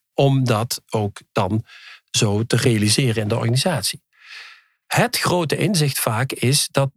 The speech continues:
die mensen op die manier ook leren dat ze eigenlijk veel te weinig vragen stellen. Dus op dit moment zie je in heel veel organisaties de zoektocht naar zelfsturing,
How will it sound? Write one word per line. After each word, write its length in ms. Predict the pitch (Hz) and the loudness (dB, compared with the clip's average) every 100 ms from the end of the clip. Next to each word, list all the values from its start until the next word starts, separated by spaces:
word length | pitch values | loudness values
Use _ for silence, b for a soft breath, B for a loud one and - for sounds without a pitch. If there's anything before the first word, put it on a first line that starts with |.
| _ | _
die 160 | - 147 | 0 2
mensen 400 | 135 123 120 - | 4 2 0 -2
op 180 | 110 110 | -2 0
die 120 | 185 | 2
manier 300 | 151 131 107 | 2 2 2
ook 140 | 101 | 0
leren 460 | 185 185 117 143 233 b b b | 0 0 0 -2 -4 b b b
dat 200 | - 139 | 0 0
ze 300 | - 120 120 _ - | 2 0 -4 _ -4
eigenlijk 340 | 170 143 113 | 0 0 0
veel 100 | 170 | 0
te 100 | 135 | 0
weinig 240 | 120 101 | 0 0
vragen 280 | - 220 233 - | -2 -2 -2 -2
stellen. 400 | - - 120 - _ _ B B B B | -2 -4 -8 -14 _ _ B B B B
Dus 340 | 143 135 - _ _ _ _ | 2 2 0 _ _ _ _
op 180 | 131 131 | 0 2
dit 140 | 202 - | 2 2
moment 240 | 139 117 | -2 0
zie 120 | - | 0
je 60 | 147 | 2
in 60 | |
heel 160 | 139 220 | 2 0
veel 100 | 170 | 0
organisaties 560 | 139 120 123 117 - - | 0 0 0 0 -2 0
de 80 | |
zoektocht 460 | 117 196 - 101 - | 0 0 0 -4 -2
naar 260 | 110 98 98 | -4 -4 -2
zelfsturing, 760 | - 175 165 - 180 165 180 | -2 0 0 0 0 0 -6